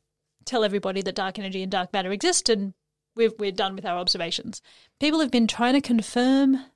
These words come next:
the, the existence of these things in so many different ways since that time, those initial discoveries. And in so many different ways and you, like, many independent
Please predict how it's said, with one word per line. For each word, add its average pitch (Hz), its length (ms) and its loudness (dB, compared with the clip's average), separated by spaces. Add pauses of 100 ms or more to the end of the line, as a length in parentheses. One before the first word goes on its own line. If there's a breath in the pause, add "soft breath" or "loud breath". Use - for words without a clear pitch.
(140)
the, 190 380 -2 (180)
the 196 380 -8 (100)
existence 233 540 -2
of 196 100 -4
these 190 260 0
things 185 460 -4
in 220 240 -4
so 330 440 4
many 254 260 4
different 214 260 -2
ways - 460 -2 (260 soft breath)
since 220 320 0
that - 200 -4
time, 175 320 -6
those 190 160 0
initial 190 380 0
discoveries. - 580 -2 (560 soft breath)
And 214 360 4 (920)
in 226 160 2
so 269 160 4
many 302 220 4
different 240 280 2
ways 202 520 2 (260 soft breath)
and 190 480 -2
you, 226 320 -4
like, - 240 -12
many 226 380 0
independent 202 560 -2